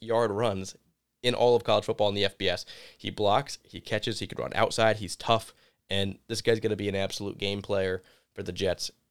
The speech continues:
I don't think he's gonna be a featured back running, you know, twenty times a game, but I think in a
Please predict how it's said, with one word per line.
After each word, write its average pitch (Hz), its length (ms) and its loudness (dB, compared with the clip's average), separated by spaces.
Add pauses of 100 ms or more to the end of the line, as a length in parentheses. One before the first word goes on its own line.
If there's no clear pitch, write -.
I 110 40 -2
don't 135 100 2
think 156 100 -2
he's 135 80 -4
gonna 123 160 4
be 117 260 -2 (260)
a 110 60 -2
featured 117 400 -4
back 107 240 2
running, 101 240 0
you 95 80 -4
know, 87 220 -6 (880)
twenty 110 240 -2
times 107 240 -2
a 98 40 -8
game, 107 360 -2 (140)
but - 80 -4
I 104 80 0
think 110 320 0 (600)
in 117 100 -2
a 92 240 -4